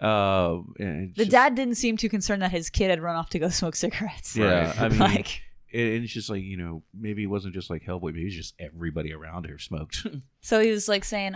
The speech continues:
Speaker 3: "I heard stories about a ghost. Kids tell each other ghost stories, but I, uh, the things I heard were what we saw today."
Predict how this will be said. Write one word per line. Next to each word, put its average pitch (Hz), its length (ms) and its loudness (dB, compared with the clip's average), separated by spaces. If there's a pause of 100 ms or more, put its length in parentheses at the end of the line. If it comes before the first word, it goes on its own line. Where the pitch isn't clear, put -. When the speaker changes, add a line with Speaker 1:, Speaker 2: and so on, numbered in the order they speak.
Speaker 3:
"I 180 240 6
heard 196 200 -2
stories 196 320 -2
about 175 160 2
a 160 60 -2
ghost. 165 680 -2
Kids 185 240 -6
tell 185 160 0
each 175 140 -4
other 165 300 -2 (580)
ghost 185 340 4
stories, 170 680 -2 (380)
but 185 120 2
I, 180 240 6
uh, 160 320 4 (160)
the 185 100 -10
things 240 280 0
I 202 100 4
heard 202 220 2
were 185 140 -2
what 175 160 -4
we 170 80 -4
saw 180 300 2
today." 160 480 -6